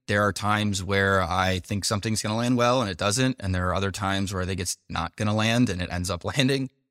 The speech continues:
So it's, I try not to put too much thought into it. I think the really interesting thing for, for me and for, for Jason Widup, our V P of marketing, is, so we have trackers set up in Gong that pick up on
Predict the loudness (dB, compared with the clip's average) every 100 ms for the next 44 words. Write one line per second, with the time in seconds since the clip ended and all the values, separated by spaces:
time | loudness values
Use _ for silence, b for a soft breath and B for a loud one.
0 | _ 0 2 2 -2 -4 -2 -2 0 2
1 | 2 2 0 -4 -4 -4 -2 -2 0 2
2 | 2 2 2 2 0 _ _ _ 0 2
3 | 2 2 2 2 2 2 2 0 -2 0
4 | 0 0 -2 -2 0 0 -2 -4 0 2
5 | 2 2 -2 -6 -8 -4 0 4 4 4
6 | 2 0 -2 -2 -4 -2 0 0 0 0
7 | 0 -2 -2 -6 -6 -4 0 0 2 -2
8 | -4 B B B B _ _ _ 2 4
9 | 4 2 -2 -4 _ _ _ _ _ _
10 | _ _ _ _ -8 -4 -2 0 0 2
11 | 2 0 _ _ -2 0 0 -2 -2 -2
12 | 0 0 0 -4 _ 2 4 4 2 -2
13 | -4 -10 -16 _ _ -6 -4 -6 0 0
14 | 2 2 2 0